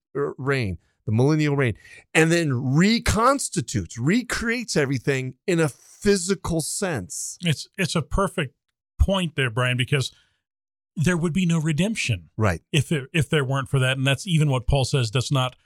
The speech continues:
Speaker 2: creation itself groan within itself, to wit, for the redemption." And then he says, "We ourselves groan within ourselves to what? For the redemption of our body."
Speaker 1: Yeah.
Speaker 2: And so it's clearly
Speaker 1: It, it
Speaker 2: a physiological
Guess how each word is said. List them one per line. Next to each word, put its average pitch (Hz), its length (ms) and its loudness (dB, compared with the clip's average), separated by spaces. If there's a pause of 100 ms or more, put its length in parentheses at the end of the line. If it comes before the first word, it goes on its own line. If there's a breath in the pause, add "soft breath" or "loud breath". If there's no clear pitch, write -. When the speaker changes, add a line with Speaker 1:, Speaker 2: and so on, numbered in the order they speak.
(240)
Speaker 2:
creation 139 600 2
itself 127 440 -2
groan 135 260 2
within 139 280 2
itself, 120 440 -2
to 120 180 -2
wit, 120 460 -2 (380)
for 143 160 0
the 123 100 0
redemption." 117 680 2
And 127 100 0
then 131 80 -2
he 123 80 0
says, 123 260 0
"We 139 160 2
ourselves 131 420 0
groan 131 200 0
within 127 220 4
ourselves 123 380 0
to 135 100 -6
what? 151 200 -2 (420 soft breath)
For 147 240 -2
the 127 120 -2
redemption 123 720 0
of 117 240 0 (120)
our 113 440 -2 (600)
body." 92 500 -4 (240 loud breath)
Speaker 1:
Yeah. 131 200 4 (280 soft breath)
Speaker 2:
And 139 140 0
so 131 300 -2
it's - 160 -12
clearly 165 500 0
Speaker 1:
It, 131 160 0
it - 80 0
Speaker 2:
a 123 60 0
physiological 131 1300 0